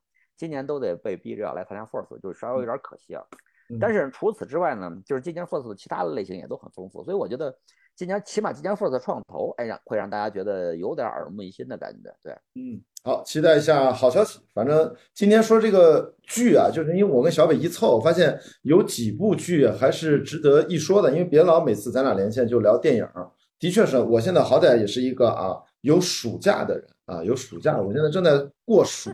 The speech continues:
Speaker 2: 假呢。
Speaker 1: <laughs>
Speaker 2: 啊，好吧，
Speaker 1: 哎，
Speaker 2: 所以说
Speaker 1: 难怪，
Speaker 2: 看看
Speaker 1: 难怪，难怪关博士在读括号那个这么，有这么多闲心还能看剧。
Speaker 2: <laughs> 看书，你瞧我最近看这书是什么呀？这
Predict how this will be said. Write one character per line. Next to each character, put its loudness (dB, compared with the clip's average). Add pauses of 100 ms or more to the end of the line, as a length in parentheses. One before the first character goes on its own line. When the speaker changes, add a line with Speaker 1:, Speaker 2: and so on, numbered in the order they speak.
Speaker 2:
假 0
呢。 2
Speaker 1:
<laughs> -20 (220)
Speaker 2:
啊， 4
好 4
吧， 6
Speaker 1:
哎， -2
Speaker 2:
所 4
以 6
说 6 (220)
Speaker 1:
难 -4
怪， -2
Speaker 2:
看 4
看 0
Speaker 1:
难 -6
怪， -2
难 -6
怪 0
关 -4
博 -2
士 -2
在 -2
读 -8
括 -6
号 -6
那 -10
个 -6 (280)
这 -2
么， -6
有 -4
这 -4
么 -12
多 -4
闲 -6
心 -10
还 -6
能 -10
看 -2 (120)
剧。 -12 (540)
Speaker 2:
<laughs> -8
看 4
书， 4
你 4
瞧 4
我 4
最 2
近 0
看 2
这 6
书 0
是 6
什 2
么 6
呀？ 6
这 4